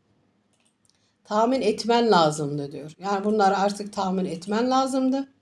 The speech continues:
Niye bu kadar şaşırıyorsun ki? Yani şaşırman,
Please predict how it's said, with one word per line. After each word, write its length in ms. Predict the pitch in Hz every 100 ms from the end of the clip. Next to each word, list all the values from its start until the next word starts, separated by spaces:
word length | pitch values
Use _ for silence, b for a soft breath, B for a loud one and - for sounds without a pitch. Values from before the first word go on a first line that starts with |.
| _ _ _ _ _
Niye 300 | 185 226 247
bu 80 | 233
kadar 360 | - 214 208 196
şaşırıyorsun 720 | - 185 - 190 208 208 294
ki? 280 | - 175 151
Yani 240 | 196 190
şaşırman, 680 | 180 196 190 214 226 233 240